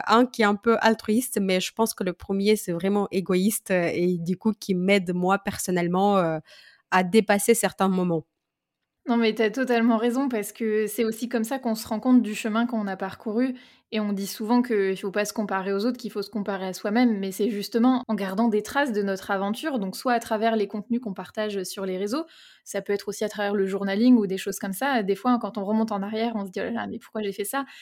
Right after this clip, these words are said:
Speaker 2: Mais en fait, ça nous permet de nous rendre compte aussi qu'on a grandi, qu'on a évolué, qu'on a progressé. Donc, euh, donc ça, c'est chouette. Et je trouve que c'est bien de pas l'avoir supprimé parce que, comme tu dis, euh, enfin, c'est, c'est aussi une question de transparence et de montrer que on n'a pas besoin d'être parfait pour commencer. Ça, c'est vraiment quelque chose d'important.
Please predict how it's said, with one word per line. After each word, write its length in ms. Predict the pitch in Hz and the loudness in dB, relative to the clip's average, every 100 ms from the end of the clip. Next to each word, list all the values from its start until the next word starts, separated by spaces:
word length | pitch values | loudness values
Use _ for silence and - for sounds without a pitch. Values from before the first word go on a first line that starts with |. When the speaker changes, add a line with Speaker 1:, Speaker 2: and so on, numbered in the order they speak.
| - 208 | -12 -6
Speaker 2:
Mais 60 | |
en 80 | 196 | 0
fait, 160 | 254 254 | 0 0
ça 80 | |
nous 140 | 202 196 | -2 -2
permet 340 | 202 196 247 | -2 2 2
de 160 | 196 202 | 4 0
nous 160 | 202 | 0
rendre 180 | 196 190 | -2 0
compte 180 | 254 220 | 2 2
aussi 260 | 214 269 247 | 2 0 0
qu'on 260 | 196 190 | 0 0
a 100 | 185 | 0
grandi, 440 | 190 220 247 294 254 | 2 4 6 4 0
qu'on 180 | 214 | -2
a 100 | 185 | -2
évolué, 460 | 185 190 208 277 277 | -2 0 2 2 0
qu'on 160 | 233 190 | -2 -6
a 140 | 185 | -6
progressé. 560 | - 208 214 226 269 233 | -4 -2 -2 -2 -2 0
Donc, 260 | 196 185 | -2 -4
euh, 240 | 185 175 175 | -6 -4 -6
donc 160 | 185 | -8
ça, 100 | 226 | -10
c'est 140 | 214 185 | -8 -6
chouette. 320 | - 254 254 - | -4 -4 -4 -8
Et 60 | 220 | -6
je 40 | |
trouve 120 | 277 269 | -6 -6
que 100 | 254 | -2
c'est 140 | 226 | -2
bien 240 | 196 254 | 2 4
de 100 | 240 | 4
pas 220 | 208 226 208 | 2 0 0
l'avoir 280 | 202 208 | 0 -4
supprimé 380 | - - 247 247 | -6 -10 -2 -2
parce 220 | 247 196 | -2 -4
que, 80 | - | -4
comme 240 | 185 190 190 | -6 -4 -6
tu 160 | 202 | -8
dis, 260 | 190 254 240 | -2 0 2
euh, 100 | 185 185 _ _ _ _ _ _ | 0 -6 _ _ _ _ _ _
enfin, 140 | 196 190 | -8 -6
c'est, 440 | - 185 180 175 180 | -6 -6 -4 -6 -6
c'est 200 | - 190 | -4 -4
aussi 220 | 190 226 | -2 -2
une 80 | 214 | -2
question 280 | 190 220 214 | -2 -4 -4
de 40 | |
transparence 640 | - 196 - 202 233 254 | -6 -10 -6 0 2 2
et 80 | 202 | 0
de 160 | 180 190 | -4 -4
montrer 380 | 185 180 247 247 | -4 -6 -8 -6
que 280 | 208 185 185 - _ _ _ - | -4 -4 -8 -18 _ _ _ -2
on 80 | 226 | 0
n'a 80 | 220 | 2
pas 80 | 254 | 2
besoin 180 | 226 | 2
d'être 180 | 208 196 | 0 -2
parfait 360 | - 185 254 254 | -6 -8 -2 -2
pour 180 | 226 - | -4 -4
commencer. 460 | 214 196 214 254 | -4 -4 -2 -2
Ça, 120 | 254 | -2
c'est 180 | 196 196 | -6 -8
vraiment 260 | 185 196 202 | -6 -6 -6
quelque 180 | 190 - | -8 -8
chose 160 | 208 | -6
d'important. 640 | 196 190 185 - 240 254 | -4 -6 -8 -2 0 0